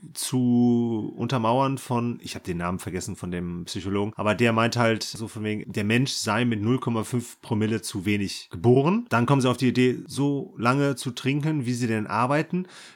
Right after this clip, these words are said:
dass sie einen konstanten Pegel von null Komma fünf haben. Das Ganze funktioniert so gut, dass sie halt auch Erfolg in der Schule haben, besonders halt auch bei den Schülern, ne?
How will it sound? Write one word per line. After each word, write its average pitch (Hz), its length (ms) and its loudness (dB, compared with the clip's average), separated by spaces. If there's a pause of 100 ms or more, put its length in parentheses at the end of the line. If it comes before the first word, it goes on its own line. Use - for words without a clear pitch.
dass 127 180 0
sie 135 160 2
einen 120 140 2
konstanten 127 500 0
Pegel 123 260 4
von 117 160 -4
null 113 160 0
Komma 104 220 -2
fünf 98 300 -4
haben. 87 320 -2
Das 107 180 -6
Ganze 139 260 2
funktioniert 147 520 2
so 135 200 2
gut, 165 440 -2
dass 131 160 0
sie 139 120 2
halt 135 160 2
auch - 180 -2
Erfolg 135 440 0
in 131 120 -2
der 117 100 2
Schule 190 320 -2
haben, 190 380 0
besonders 120 580 0
halt 120 240 0
auch 110 160 -4
bei 113 120 0
den 101 140 0
Schülern, 165 880 -2
ne? 147 220 -2